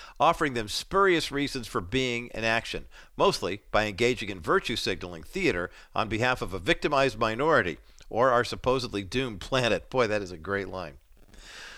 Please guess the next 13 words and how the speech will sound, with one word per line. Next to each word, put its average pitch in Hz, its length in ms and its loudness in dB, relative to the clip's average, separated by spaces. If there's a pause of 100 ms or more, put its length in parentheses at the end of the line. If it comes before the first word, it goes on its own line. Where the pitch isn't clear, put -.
(140)
The 120 140 6
line 175 300 6
often 160 400 6
attributed 143 440 2
to 117 60 -2
G 139 200 2
K 123 200 4
Chesterton 139 680 2
has 123 180 -2
turned 127 200 2
into 127 200 2
a 131 40 4
prophecy. 180 640 2